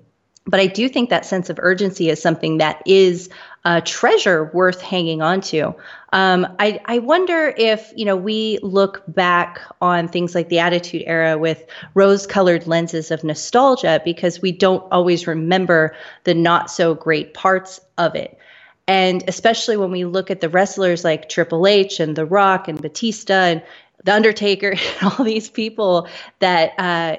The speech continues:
you know, keep coming back from retirement or whatever,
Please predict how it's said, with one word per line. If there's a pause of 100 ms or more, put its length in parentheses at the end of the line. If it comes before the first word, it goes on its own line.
(140)
you
know,
keep
coming (120)
back (360)
from
retirement
or
whatever,